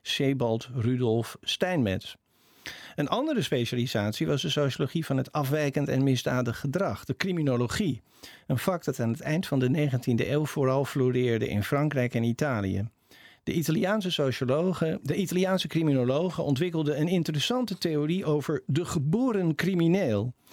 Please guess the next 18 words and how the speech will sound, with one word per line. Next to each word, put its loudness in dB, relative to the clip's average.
Het -4
idee 2
was 0
dat -2
de -4
evolutie 0
van 2
de 4
menselijke 0
soort 0
zich -4
niet -2
gelijkmatig 0
over 0
alle -2
individuele 0
exemplaren -2
voltrekt. -4